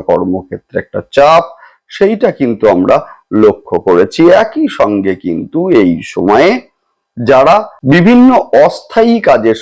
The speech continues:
সঙ্গে সংযুক্ত ছিলেন অথবা টেম্পোরারি জবের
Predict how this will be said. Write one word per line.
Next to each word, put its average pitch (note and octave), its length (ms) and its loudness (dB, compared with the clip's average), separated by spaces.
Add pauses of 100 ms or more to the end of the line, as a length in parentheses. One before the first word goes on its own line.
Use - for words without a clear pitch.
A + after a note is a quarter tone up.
সঙ্গে G#2 300 -2 (120)
সংযুক্ত F#2+ 600 -8 (160)
ছিলেন D#3 360 2 (380)
অথবা G3 320 0 (120)
টেম্পোরারি G2+ 640 2 (480)
জবের B2+ 360 2